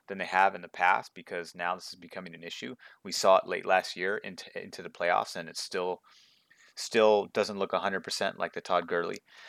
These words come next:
that we know, um, of old, the, the two-time rushing champion. And so that's a big deal to see whether, he did not practice. So he did not practice today.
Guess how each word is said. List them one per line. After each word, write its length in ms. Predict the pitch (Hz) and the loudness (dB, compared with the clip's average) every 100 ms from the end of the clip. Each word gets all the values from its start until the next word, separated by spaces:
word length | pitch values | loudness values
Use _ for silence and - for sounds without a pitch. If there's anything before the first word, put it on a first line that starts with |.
| - _ | -20 _
that 160 | 85 82 | -2 0
we 120 | 85 | -2
know, 320 | 80 85 107 - | 0 0 -4 -6
um, 400 | 82 82 85 50 - _ _ _ _ _ _ _ _ _ _ - | -4 -2 -4 -12 -20 _ _ _ _ _ _ _ _ _ _ -6
of 160 | 95 | -2
old, 260 | 85 90 113 | 2 2 2
the, 160 | 87 82 | 2 2
the 160 | 82 - | -6 -8
two-time 580 | - - - 92 87 85 | -6 -6 -2 0 0 0
rushing 280 | 85 82 101 | -2 -2 -4
champion. 460 | 90 98 95 113 120 - _ _ _ 247 _ _ _ - - - - - _ _ _ _ _ | 0 0 0 -4 -6 -16 _ _ _ -20 _ _ _ -20 -20 -20 -20 -20 _ _ _ _ _
And 160 | 113 110 | 2 6
so 120 | 120 | 8
that's 280 | 110 165 - | 8 8 4
a 40 | |
big 280 | - 113 90 | -2 -4 -6
deal 340 | 104 98 67 - _ | -10 -8 -10 -16 _
to 100 | - | -14
see 240 | 110 - 110 | -12 -8 -4
whether, 300 | 98 92 90 | 0 0 -2
he 120 | 117 | -6
did 120 | 165 | -4
not 220 | 117 123 | 0 0
practice. 580 | - 131 - 85 - - _ _ _ _ _ | 2 0 0 -8 -10 -18 _ _ _ _ _
So 720 | - - 87 82 82 82 - _ | -16 -8 -6 -6 -6 -10 -16 _
he 100 | 107 | -18
did 100 | 117 | -6
not 140 | 113 | -6
practice 360 | - 110 117 - | 0 0 0 -6
today. 320 | 117 117 127 | -2 0 0